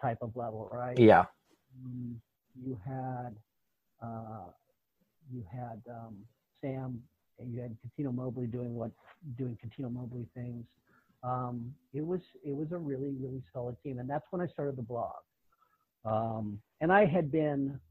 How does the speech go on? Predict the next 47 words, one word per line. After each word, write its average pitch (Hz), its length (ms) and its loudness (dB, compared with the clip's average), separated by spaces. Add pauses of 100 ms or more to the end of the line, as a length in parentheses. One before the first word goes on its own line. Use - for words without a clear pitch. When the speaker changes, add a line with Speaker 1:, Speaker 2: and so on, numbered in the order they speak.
(840)
Speaker 1:
you 131 100 -4
know, 107 200 -4
following 147 300 6
them 117 200 -4
closely 143 520 0
and 110 180 -8
sending 117 200 -6
emails 139 540 0
and, 110 220 -10
and 117 200 -8
sort 113 120 -10
of - 120 -14
talking 143 420 -2
incessantly 123 560 -8
about 110 380 -8
them 113 220 -10
to 117 180 -14
people 120 300 -10
who 123 100 -10 (140)
wanted 123 200 -8
me 117 80 -8
to - 140 -20
stop - 220 -16
talking 170 320 -6
about 113 220 -6
them 117 160 -12
'cause 117 140 -16
they 127 100 -6 (160)
weren't 160 280 -4 (880)
Clipper 131 300 -6
fans 113 220 -8
at 107 80 -14
the 110 160 -18
same 113 160 -8
level. 107 340 -10 (540)
So 143 180 2
I 143 100 4
started 202 280 2
the 202 60 0
blog 120 420 2
in, 117 300 -8
in, 120 320 -8
during 185 200 2
the 175 60 2
playoffs 120 560 0
that 104 240 -6
year, 104 320 -10